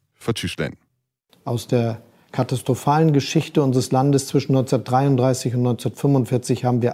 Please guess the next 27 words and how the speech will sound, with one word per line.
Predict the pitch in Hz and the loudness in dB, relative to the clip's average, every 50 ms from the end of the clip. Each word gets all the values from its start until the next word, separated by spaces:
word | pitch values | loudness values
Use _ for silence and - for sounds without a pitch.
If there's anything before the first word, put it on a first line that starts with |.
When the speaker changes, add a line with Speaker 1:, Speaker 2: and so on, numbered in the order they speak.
| - - - | -4 -6 -2
Speaker 2:
eine | 127 139 147 151 151 151 135 | 0 2 4 4 4 2 0
zentrale | - - 135 117 107 - - 120 117 123 123 123 123 | 0 -2 -2 -2 -2 -2 0 0 2 2 2 2 2
Lehre | 110 101 113 117 113 110 107 113 | 2 2 2 2 2 2 0 0
gezogen. | 113 120 - - - 117 107 101 92 95 - - _ _ _ _ _ _ _ - | 0 -2 -2 -2 -4 -4 -4 -4 -6 -10 -14 -16 _ _ _ _ _ _ _ -8
Sie | - 117 | -4 -2
lautet: | 107 110 120 127 127 127 - 135 131 131 - - - _ _ - | 0 2 2 2 2 2 2 0 0 -2 -4 -20 -20 _ _ -6
„Nie | 120 117 123 139 147 147 156 160 156 - - _ _ _ | -2 0 2 4 4 4 2 0 -2 -4 -10 _ _ _
wieder.“ | - 127 127 107 101 98 95 - - _ _ _ _ _ - - - - _ _ _ - | 0 2 2 2 0 -4 -10 -12 -18 _ _ _ _ _ -20 -20 -20 -20 _ _ _ -16
Speaker 1:
Som | - - 85 85 80 80 - - | -8 -6 -4 -4 -2 -4 -4 -2
Olaf | 90 87 82 80 | -2 -2 0 0
Scholz | - - 85 85 87 | 0 0 0 0 0
siger | - - 92 87 85 | 0 0 2 2 2
her, | 87 90 82 73 65 - - _ _ - | 4 4 2 2 0 -4 -12 _ _ -6
af | 92 87 | -4 0
vores | 90 92 95 95 - | 2 0 0 0 0
lands | 101 107 110 107 - - - - - - | 0 0 0 0 0 -6 -8 -8 -8 -8
katastrofale | - - - 101 95 92 - 98 95 - 123 120 107 85 80 | -8 -4 -4 -4 -4 -4 -6 -8 -6 0 0 2 2 0 -2
historie | 76 92 85 - - 104 95 82 80 | -6 -10 -8 -2 0 0 2 0 0
mellem | 80 87 90 85 80 | -2 -4 -4 -2 -2
nitten | 85 92 92 95 92 | -2 -4 -4 -2 -2
niogtredive | 90 101 95 - - - - 82 80 82 87 92 95 78 | -2 0 -2 -2 -4 -6 -6 -4 -4 -4 -2 -2 -2 -2
og | 64 - | -4 -2
femogfyrre | - 104 104 78 69 - - 92 90 92 101 107 104 _ - _ _ _ _ _ | -2 -2 -2 -2 -4 -6 -4 -2 0 0 0 0 -2 _ -18 _ _ _ _ _
har | - - 98 92 | -4 0 0 0
vi | 85 90 87 85 80 71 78 _ _ _ _ _ _ _ - | 0 0 -4 -6 -6 -10 -14 _ _ _ _ _ _ _ -8
haft | - 98 95 - - - - - | -2 -2 -2 -2 -4 -8 -4 2
én | 135 135 113 95 80 65 - _ _ _ | 4 4 4 4 0 -4 -8 _ _ _